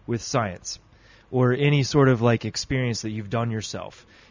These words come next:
You're just taking it from whoever your mentor is, who might be a great base jumper. I don't know.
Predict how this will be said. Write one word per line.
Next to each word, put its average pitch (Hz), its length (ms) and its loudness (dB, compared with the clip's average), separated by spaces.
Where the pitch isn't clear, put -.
You're 113 160 -2
just 127 220 -2
taking 139 360 0
it 131 140 -2
from 120 380 2
whoever 139 520 4
your 170 260 2
mentor 151 460 2
is, 107 220 0
who 110 160 -2
might 139 260 0
be 160 140 -4
a 151 60 -4
great 151 240 -6
base 135 240 -2
jumper. 98 280 -6
I 110 140 2
don't 101 180 -4
know. 98 240 -6